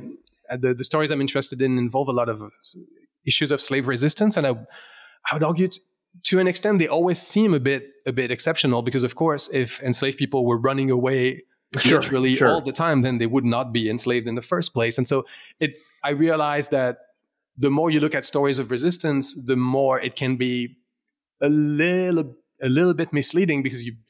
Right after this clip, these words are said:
Speaker 1: I, I think some people who are critical of those, of those studies of, of resistance and of, uh, of history from below and th-, this ty-,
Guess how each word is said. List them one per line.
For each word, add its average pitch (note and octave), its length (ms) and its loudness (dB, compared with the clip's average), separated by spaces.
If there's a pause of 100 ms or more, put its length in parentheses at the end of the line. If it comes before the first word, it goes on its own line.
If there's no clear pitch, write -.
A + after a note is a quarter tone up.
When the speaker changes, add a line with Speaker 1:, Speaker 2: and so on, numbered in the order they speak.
(640)
Speaker 1:
I, B2 220 -4
I B2 60 -4
think B2 280 -2 (1400)
some D#3+ 240 0
people E3+ 220 0
who D3+ 100 4
are B2+ 80 2
critical D#3 580 -2
of C#3 160 -2
those, - 580 -4
of A#2 160 -4
those B2 460 -2
studies C3+ 380 0
of, B2 100 -2
of A#2+ 280 -2
resistance C#3 640 0
and A#2 100 0
of, A2+ 260 0
uh, A2 120 0
of A#2 340 -6
history C3+ 240 -4
from B2 220 0
below A#2+ 380 0
and A#2 200 -6
th-, G#2+ 160 -16
this A2+ 140 -6
ty-, A#2+ 160 -2